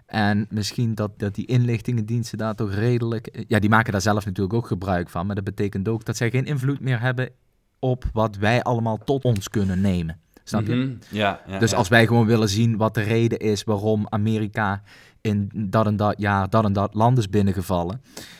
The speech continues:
Speaker 2: Mhm.
Speaker 1: eh, dan is de kans heel groot dat je daar allemaal classified information, eh, die is vrijgekomen over kunt vinden op het internet of op het Tor-netwerk of whatever.
Speaker 2: Ja. Ja.
Speaker 1: Ehm,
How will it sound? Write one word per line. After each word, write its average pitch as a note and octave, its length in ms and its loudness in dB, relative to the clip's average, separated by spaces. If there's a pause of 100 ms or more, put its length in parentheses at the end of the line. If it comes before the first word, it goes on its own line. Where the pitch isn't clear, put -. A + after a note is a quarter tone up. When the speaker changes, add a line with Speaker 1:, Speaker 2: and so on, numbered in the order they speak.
Speaker 2:
Mhm. G2+ 200 -6
Speaker 1:
eh, F#2 360 0
dan G#2 140 0
is G2+ 120 0
de G2 80 -8
kans G2+ 260 0
heel G#2 180 2
groot G#2 340 -2
dat G2+ 160 -4
je - 60 -6
daar G2+ 180 0
allemaal G#2 400 -2
classified G2+ 600 -2
information, G#2 840 0
eh, F2+ 240 -2 (100)
die G2 120 -2
is F#2 120 -4
vrijgekomen F#2 680 -2
over F2+ 240 -4
kunt F#2 200 -6
vinden F2+ 300 -4
op F2+ 140 -6
het - 100 -10
internet F2 480 -4
of F2+ 140 -10
op F#2 80 -8
het - 100 -18
Tor-netwerk E2+ 640 -4
of - 80 -12
whatever. F2 340 -2 (420)
Speaker 2:
Ja. F2+ 280 -8
Ja. A2 160 -2
Speaker 1:
Ehm, A#2 100 0